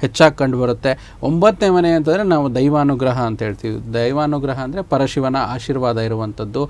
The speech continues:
ಹೆಚ್ಚು ದೈವ ಬಲ ಮಿಥುನ ರಾಶಿಯವರಿಗೆ ಸಿಗುವಂಥದ್ದು, ಪರಮಾತ್ಮನ ಆಶೀರ್ವಾದದಿಂದ ಕ್ರಾಮ-, ಕಾಮ, ಕ್ರೋಧ, ಮದ, ಮತ್ಸರ ಇದರೆಲ್ಲನೂ ನಿಯಮಿತವಾಗಿರುವಂಥ ಬ್ಯಾಲೆನ್ಸ್ ಮಾಡ್ಕೊಂಡು ಹೋಗ್ತೀರಾ, ಶಿವಭಕ್ತರಾಗ್ತೀರಾ,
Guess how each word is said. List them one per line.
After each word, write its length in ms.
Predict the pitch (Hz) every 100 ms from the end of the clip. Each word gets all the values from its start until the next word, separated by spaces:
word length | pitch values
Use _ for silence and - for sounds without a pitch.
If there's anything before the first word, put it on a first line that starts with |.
| - - -
ಹೆಚ್ಚು 400 | 131 - 175 127
ದೈವ 300 | 123 160 196
ಬಲ 280 | 165 156 160
ಮಿಥುನ 340 | 139 - 131
ರಾಶಿಯವರಿಗೆ 500 | 120 113 - 113 113
ಸಿಗುವಂಥದ್ದು, 640 | 110 107 113 107 104 107 113
ಪರಮಾತ್ಮನ 600 | 117 117 139 143 156 139
ಆಶೀರ್ವಾದದಿಂದ 840 | 127 - 127 127 120 120 127 131 170 160 - - -
ಕ್ರಾಮ-, 420 | 139 143 151 117
ಕಾಮ, 400 | 135 139 156 156
ಕ್ರೋಧ, 360 | 143 135 139
ಮದ, 320 | 143 139 120 127
ಮತ್ಸರ 520 | 139 123 120 - 135
ಇದರೆಲ್ಲನೂ 800 | 131 123 120 123 131 151 151 160
ನಿಯಮಿತವಾಗಿರುವಂಥ 1200 | 139 139 156 156 143 135 127 131 127 127 117 131
ಬ್ಯಾಲೆನ್ಸ್ 500 | 117 113 127 135 -
ಮಾಡ್ಕೊಂಡು 340 | 117 123 120
ಹೋಗ್ತೀರಾ, 320 | 113 - 120
ಶಿವಭಕ್ತರಾಗ್ತೀರಾ, 1000 | 120 131 123 120 - 131 120 113 - 120